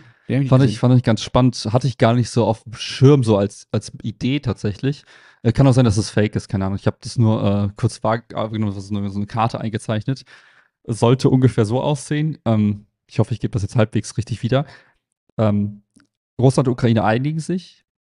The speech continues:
Speaker 2: Ukra-, Russland behält die Gebiete, die bisher erobert sind. Also von der Krim quasi und dann die ganze Ost-, Ostflanke quasi. Ähm, darf Russland behalten. Ange-, die, äh, Russland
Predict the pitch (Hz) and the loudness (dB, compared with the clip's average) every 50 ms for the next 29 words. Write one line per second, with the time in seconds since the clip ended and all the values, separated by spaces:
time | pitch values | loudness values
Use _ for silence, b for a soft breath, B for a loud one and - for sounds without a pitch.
0 | _ _ - 117 - - - 123 120 - 117 - - 123 - 135 131 - 139 131 | _ _ -4 -2 -2 -2 -2 -4 -2 -2 -4 -4 -4 0 0 0 2 2 0 2
1 | - 120 107 117 127 123 - 120 104 - 104 - - 123 123 135 107 107 101 - | 2 4 4 4 4 2 0 -6 -6 -6 -8 -4 -4 -2 0 0 -2 -2 -4 -6
2 | - - - 107 113 110 113 143 151 - - - 170 202 - - _ _ _ _ | -4 -2 -2 0 0 0 0 -2 -4 -4 -4 -4 -4 -4 -6 -10 _ _ _ _
3 | - - 101 104 - - 113 107 107 - - - 120 120 120 - - 113 110 107 | -6 -6 -6 -4 -2 0 2 2 0 -2 -2 -2 0 0 0 -2 -2 -2 -2 -2
4 | 101 104 104 101 107 - 113 107 110 104 101 101 95 - _ _ - 110 104 107 | -2 -2 -4 -6 -6 -8 -8 -8 -6 -6 -6 -6 -8 -10 _ _ -16 -10 -8 -8
5 | 110 104 - - - 120 - - - - - - - 117 120 - - - - - | -8 -6 -8 -6 -6 -6 -6 -8 -12 -20 -18 -8 -6 -6 -6 -6 -12 -14 -8 -6
6 | 127 131 135 - 147 - - 139 147 156 - 196 - b b b b b b b | -4 -4 -4 -6 -8 -8 -6 -8 -8 -8 -10 -14 -16 b b b b b b b
7 | b b b b b - 117 110 107 107 - - _ _ _ _ - 110 110 - | b b b b b 0 0 0 0 -2 -6 -14 _ _ _ _ -4 -4 -2 -2
8 | 131 - - 113 - - 104 104 110 123 - 170 180 - - 135 143 - 143 143 | -4 -2 -2 -2 -2 0 0 0 -2 -2 -4 -8 -12 -8 -8 -8 -8 -8 -12 -14
9 | - _ _ _ _ _ _ _ _ _ _ _ _ _ _ _ _ _ _ _ | -16 _ _ _ _ _ _ _ _ _ _ _ _ _ _ _ _ _ _ _
10 | _ - 120 110 110 107 107 110 - 110 107 104 104 104 101 104 - - 123 - | _ -12 -10 -8 -6 -6 -6 -4 -2 -2 0 0 0 -2 -2 -2 -2 -2 0 0
11 | - 135 131 127 - - | 0 -2 -2 -4 -8 -14